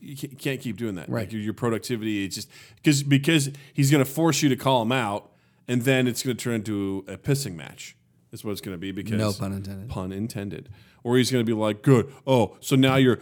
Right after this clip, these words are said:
Speaker 1: you're, I'm on the clock for when I have to go to the bathroom." And he's, this is the exact guy who's gonna, he, what they'll do is they'll establish what the new rules are, and he'll follow 'em to a T.
Speaker 2: We have tho-, the, this person is not that person, but
Speaker 1: Mm-hmm.
Speaker 2: we have those people in the department as well. We have
Speaker 1: Exactly.
Speaker 2: two of them,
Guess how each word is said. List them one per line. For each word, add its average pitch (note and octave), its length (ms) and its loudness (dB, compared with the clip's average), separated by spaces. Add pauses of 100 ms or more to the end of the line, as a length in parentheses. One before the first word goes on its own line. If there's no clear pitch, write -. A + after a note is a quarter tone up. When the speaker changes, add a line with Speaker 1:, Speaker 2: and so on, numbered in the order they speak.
Speaker 1:
you're, C#3+ 440 4
I'm C#3 160 4
on C#3 80 4
the A#2+ 80 2
clock C3 360 2
for C#3 100 -2
when C3 120 4
I B2+ 80 4
have B2 120 -2
to C3+ 60 -10
go C3 60 4
to B2 60 4
the A2+ 80 0
bathroom." G#2+ 480 0
And B2 100 2
he's, D#3 300 2
this E3 200 4
is E3+ 100 0
the D3 100 6
exact B2 420 0
guy A#2 300 0
who's B2 200 2
gonna, A2 300 0
he, - 160 -14
what A#2 180 -2
they'll A#2 140 2
do C#3 200 4
is A2 180 4 (280)
they'll A#2+ 160 4
establish C#3+ 540 4
what C3 100 2
the B2 80 0
new A2+ 160 2
rules D3 320 4
are, D#3 160 4
and B2 80 2
he'll B2+ 140 4
follow A2+ 420 0
'em A#2+ 100 4
to A2+ 160 -2
a G2+ 40 0
T. A#2+ 420 -2 (240)
Speaker 2:
We A#2 180 -4
have A#2 340 -2
tho-, C3 220 2 (120)
the, B2 180 -4 (120)
this C#3+ 180 2
person F#3 320 0
is C3 100 2
not C3 200 0
that C#3+ 180 -2
person, F#3 280 -4
but A2+ 120 -6
Speaker 1:
Mm-hmm. G2+ 80 -2
Speaker 2:
we C3 120 0
have A2+ 200 -2
those A2 240 0
people C3 300 -4
in A#2+ 80 -2
the B2 60 -2
department C3+ 440 -2
as D3+ 100 0
well. F3 280 2
We B2+ 100 2
have B2+ 120 4
Speaker 1:
Exactly. G2 300 2
Speaker 2:
two B3 80 6
of C3+ 140 2
them, G#2 260 -2